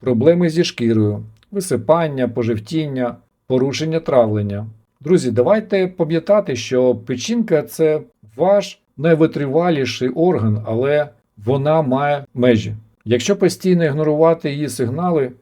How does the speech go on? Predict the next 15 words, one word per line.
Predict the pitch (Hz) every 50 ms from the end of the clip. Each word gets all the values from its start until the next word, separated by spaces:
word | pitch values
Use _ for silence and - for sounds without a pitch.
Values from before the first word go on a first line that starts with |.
| _ _
наслідки | - 110 123 147 175 180 180 180 - - 151 131
можуть | 131 127 127 131 127 120
бути | 127 151 160 156 147 127
серйозними. | 107 139 127 127 131 139 127 107 98 95 90 90 92 104 - - - _ _ _ -
Як | 113 160 208 220 202
дбати | 180 165 165 151 180 190 196 196 - 180
про | 151 - - 151 143
печінку? | 147 151 147 - - 151 139 120 110 110 95 87 85 107 - _ _ _ _
Практичні | - - - - 160 170 - - - 123
поради. | 113 127 120 117 101 90 87 101 - - _ _ _ _
Отже, | - 165 160 113 113 123
друзі, | 113 131 156 147 127 117 117 104 107 - - _ _ _ _ _
тепер | - - - 226 220 180 -
перейдемо | - 160 156 156 160 147 156 202 208 185 165 151
до | 123 131 151 151 151 151 131